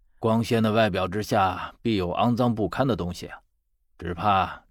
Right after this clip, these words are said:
这东西没有我们想象的那样神圣。”“这又是何解？”“九头之蛇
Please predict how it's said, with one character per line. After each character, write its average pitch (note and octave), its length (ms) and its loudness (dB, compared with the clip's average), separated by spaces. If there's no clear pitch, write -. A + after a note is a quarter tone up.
这 G2 160 0
东 G#2 220 -2
西 F#2+ 120 -6
没 F#2+ 200 0
有 B2 100 4
我 F2 140 2
们 G2+ 100 -2
想 E2+ 240 -6
象 F#2+ 160 -4
的 F2+ 80 -2
那 G2 140 -2
样 F2+ 120 0
神 E2+ 200 -8
圣。 F#2 200 0
”“这 B3 160 2
又 G3 100 6
是 B2+ 100 0
何 A2+ 200 -2
解 E2 200 -4
？”“九 G2+ 280 0
头 G#2+ 200 0
之 A#2+ 220 2
蛇 G2 500 2